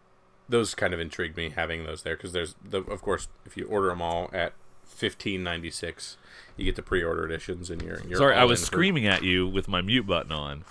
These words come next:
Speaker 1: Oh, okay.
Speaker 2: So
Speaker 1: What were you
Speaker 2: I,
Speaker 1: yelling?
Speaker 2: I, I was yelling, "Yeah, yeah, we hate that, right? Yeah,
Speaker 1: <laughs>
Speaker 2: yeah. Don't we hate that practice? Why aren't you,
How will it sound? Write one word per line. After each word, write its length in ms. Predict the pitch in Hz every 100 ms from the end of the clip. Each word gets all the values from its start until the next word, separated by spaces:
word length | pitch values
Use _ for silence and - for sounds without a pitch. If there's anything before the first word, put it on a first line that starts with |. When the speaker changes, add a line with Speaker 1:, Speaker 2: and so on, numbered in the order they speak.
| - - -
Speaker 1:
Oh, 260 | 117 104
okay. 200 | 95 85 80 104
Speaker 2:
So 280 | 110 98
Speaker 1:
What 80 | 95
were 140 | 92 107
you 60 | 104
Speaker 2:
I, 80 |
Speaker 1:
yelling? 360 | 98 101 92 82
Speaker 2:
I, 80 | 104
I 20 |
was 260 | 110 117 -
yelling, 340 | 131 110 113 - -
"Yeah, 300 | 330 349 269 - -
yeah, 160 | 320
we 120 | 247
hate 200 | 185 202 214
that, 180 | 123
right? 260 | 131 156 277 - -
Yeah, 300 | 466 226 120
Speaker 1:
<laughs> 80 | -
Speaker 2:
yeah. 420 | 131 - 135 110 135 - -
Don't 160 | 247
we 100 | 294
hate 240 | 269 247 -
that 280 | 269 269
practice? 500 | - 262 262 381 370 - - - -
Why 100 | 285
aren't 160 | 330
you, 260 | 320 302